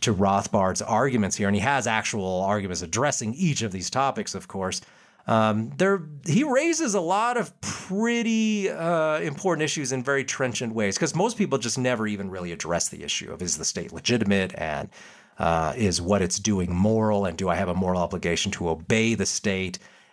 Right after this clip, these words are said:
And, uh, certainly a lot of moral philosophers have addressed those issues, and this is a perennial issue in Christianity, too, is when am I obligated to obey the state?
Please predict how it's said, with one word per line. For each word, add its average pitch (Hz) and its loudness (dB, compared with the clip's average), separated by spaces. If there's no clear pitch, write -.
And, 101 2
uh, 92 0
certainly 139 2
a 110 2
lot 104 0
of 90 -8
moral 110 2
philosophers 92 -4
have 87 -6
addressed - -4
those 90 -4
issues, 90 -2
and 95 0
this 110 0
is 90 -6
a 87 -6
perennial 104 0
issue 92 -2
in 87 -4
Christianity, 92 -2
too, 107 0
is - -8
when 80 -2
am 90 2
I 90 2
obligated 92 0
to 101 2
obey 95 0
the 92 0
state? 107 -2